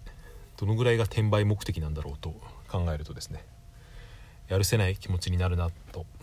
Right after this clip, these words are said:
思いました。僕、朝通勤に自転車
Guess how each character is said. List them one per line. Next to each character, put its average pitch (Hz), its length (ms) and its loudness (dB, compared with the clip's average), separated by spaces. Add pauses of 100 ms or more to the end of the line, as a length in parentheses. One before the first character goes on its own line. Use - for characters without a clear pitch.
(220)
思 92 180 0
い 85 60 2
ま 80 100 0
し - 80 -2
た。 - 140 -6 (2000)
僕、 156 220 2
朝 107 320 4 (340)
通 - 240 2
勤 139 220 2
に 127 140 4
自 104 100 2
転 151 200 4
車 147 300 6